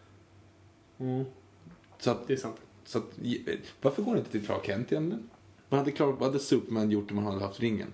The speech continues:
Speaker 1: Ja, det är det som är intressant. Vad hade hänt?
Speaker 2: Har han haft den någon gång?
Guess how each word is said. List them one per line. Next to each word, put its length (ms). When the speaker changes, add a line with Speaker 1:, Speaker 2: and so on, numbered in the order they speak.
Speaker 1:
Ja, 300
det 100
är 20
det 180
som 160
är 280
intressant. 680
Vad 100
hade 140
hänt? 180
Speaker 2:
Har 160
han 100
haft 220
den 100
någon 120
gång? 140